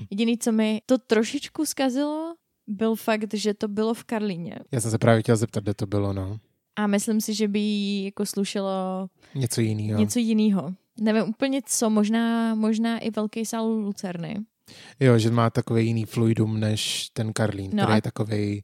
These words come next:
Speaker 1: No, nevím, no. A ten Karlín je takovej s-, trošku sterilní na můj vkus.
Speaker 2: Já ho mám rád, jako upřímně, na koncerty.
Speaker 1: Mně přijde, že nemá úplně nejlepší akustiku.
Speaker 2: Jo, hm, to nemá, no, to je pravda. Musíš stát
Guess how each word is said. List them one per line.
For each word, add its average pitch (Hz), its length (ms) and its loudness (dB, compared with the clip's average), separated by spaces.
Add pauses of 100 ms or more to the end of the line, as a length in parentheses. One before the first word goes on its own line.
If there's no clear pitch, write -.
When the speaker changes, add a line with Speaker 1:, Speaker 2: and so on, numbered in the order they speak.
(120)
Speaker 1:
No, 220 300 2
nevím, 185 240 0
no. 147 140 -4
A 214 40 -2
ten 233 160 0
Karlín 233 320 0
je 233 120 0
takovej 233 380 -2
s-, - 140 -6 (280)
trošku 233 340 -2
sterilní 196 500 -2
na 175 100 -4
můj 180 160 -2
vkus. - 160 -12
Speaker 2:
Já 143 160 8
ho 156 80 8
mám 160 140 8
rád, 107 340 2
jako 110 200 -4
upřímně, 123 360 -8
na 120 100 -8
koncerty. 120 640 -2 (580)
Speaker 1:
Mně 220 140 0
přijde, 240 220 0
že 240 60 0
nemá 233 220 0
úplně 233 140 -4
nejlepší 226 340 -2
akustiku. - 520 -12 (320)
Speaker 2:
Jo, 131 160 4 (120)
hm, 147 160 2
to 127 140 2
nemá, 101 240 -6
no, 123 160 -14 (100)
to 131 60 -2
je 120 60 0
pravda. 107 280 -12 (480)
Musíš 131 260 0
stát 123 240 4